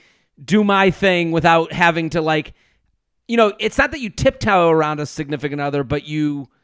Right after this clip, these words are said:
just kind of, y-, you're more wary, and it's, uh, and that's just a, a little exhausting over nine, ten months.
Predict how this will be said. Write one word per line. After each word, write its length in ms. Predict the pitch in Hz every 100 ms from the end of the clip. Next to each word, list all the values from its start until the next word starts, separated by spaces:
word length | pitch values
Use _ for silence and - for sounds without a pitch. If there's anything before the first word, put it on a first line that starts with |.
| _ _ _ _ -
just 200 | 214 -
kind 320 | 240 226 220
of, 440 | 208 190 160 156 - -
y-, 260 | 240 220 214
you're 320 | 208 226 247
more 240 | 240 262
wary, 460 | 233 254 262 196 151
and 80 | 151
it's, 200 | 156 -
uh, 160 | 185 180
and 160 | 185 190
that's 160 | 190
just 340 | - 202 - -
a, 300 | 180 185 165 185
a 80 | 180
little 280 | 190 202
exhausting 680 | 208 170 165 226 202 190 175
over 460 | 175 160 180 180 170
nine, 420 | 165 165 175 170
ten 320 | - 165 165
months. 500 | 165 139 - - -